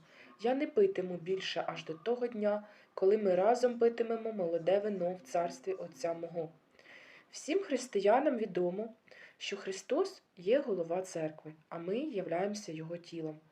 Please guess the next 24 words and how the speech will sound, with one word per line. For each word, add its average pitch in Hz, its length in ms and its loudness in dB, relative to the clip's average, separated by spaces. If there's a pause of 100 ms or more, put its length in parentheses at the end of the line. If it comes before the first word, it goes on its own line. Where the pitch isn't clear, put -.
(340)
Якщо 202 320 0
голова 233 400 4
каже, 170 420 -2 (320)
що - 220 0
не 262 100 2
питиме 269 500 -4
алкоголь, 175 460 -4 (1200)
чи 254 180 -2
може 262 340 6
тіло 247 360 0
випити? 165 500 0 (840)
Хіба 180 340 -4
що 202 160 -6
через 175 340 -6
клізму. 160 440 -12 (580)
Тож 196 180 -2
давайте 262 480 -2
не 240 60 -4
будемо 190 400 0
клізмами 170 760 -6
у 170 60 -18
тілі 208 300 -4
Ісуса 160 380 -8
Христа, 165 500 -10